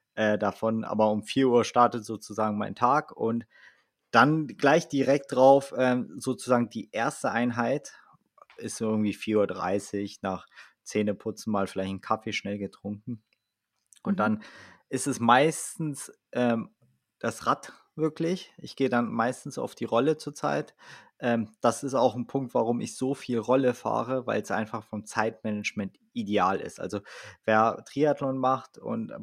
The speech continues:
Speaker 1: Probleme und struggelt, mit der Zeit hat, ist, ähm, auch eine Rolle ein Gamechanger, weil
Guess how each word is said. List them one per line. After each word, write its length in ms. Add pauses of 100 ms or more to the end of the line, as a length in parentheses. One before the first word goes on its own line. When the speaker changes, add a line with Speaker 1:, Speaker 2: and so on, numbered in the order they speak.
(140)
Speaker 1:
Probleme 640
und 240
struggelt, 600
mit 100
der 120
Zeit 340
hat, 240
ist, 460
ähm, 420 (380)
auch 240
eine 100
Rolle 320
ein 180
Gamechanger, 880
weil 360